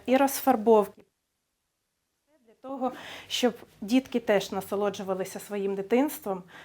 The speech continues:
вони відчували теплоту, любов і все якнайкраще. Зараз ми прийдемо в особливу кімнату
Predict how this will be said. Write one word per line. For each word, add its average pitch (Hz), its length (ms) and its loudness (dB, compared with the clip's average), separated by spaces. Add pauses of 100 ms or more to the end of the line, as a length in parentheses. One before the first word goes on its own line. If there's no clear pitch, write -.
вони 202 200 0
відчували 233 720 2 (680)
теплоту, 240 640 0 (160)
любов 220 540 2 (200)
і 214 80 -6
все 254 240 -2
якнайкраще. 214 840 -6
Зараз 202 260 -4
ми 208 80 0
прийдемо 208 440 4
в 202 80 -2 (500)
особливу 208 520 2
кімнату 208 600 0